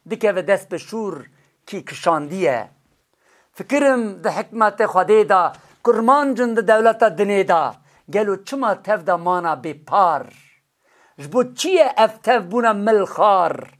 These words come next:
Dîqat kin, rastî jî Kurd pir cara milxar in, hustîxwar in. Ewan zeb kirin welat bi şûran, bi serfirazî ketin sunûran. Her mîrekî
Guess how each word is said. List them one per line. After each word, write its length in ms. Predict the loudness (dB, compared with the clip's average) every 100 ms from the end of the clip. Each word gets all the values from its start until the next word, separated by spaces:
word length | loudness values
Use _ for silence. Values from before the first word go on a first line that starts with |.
| _ _ _ _
Dîqat 300 | -14 -8 -8 -8
kin, 120 | -10
rastî 260 | -10 -12 -18
jî 140 | -18
Kurd 220 | -16 -18 _ _ _ _ _
pir 180 | -14 -6
cara 220 | -4 -4
milxar 640 | -6 -8 -10 -4 0 0 0
in, 80 | -4
hustîxwar 640 | -10 -18 -20 -6 -2 0 0
in. 80 | -4 -12 _ _ -20 _ 2
Ewan 320 | 4 4 2 2 2
zeb 160 | 2 0 0
kirin 240 | 0 4 4
welat 420 | 4 4 0 -6
bi 40 |
şûran, 600 | -8 -4 0 2 4 2 -4 -10 -20 -10
bi 80 | -8
serfirazî 720 | 2 2 4 2 2 0 0
ketin 340 | 0 2 -4 -4
sunûran. 580 | -6 -2 2 2 0 -4 -10 _ _ _ _
Her 220 | 0 0 2
mîrekî 680 | -2 0 2 4 2 2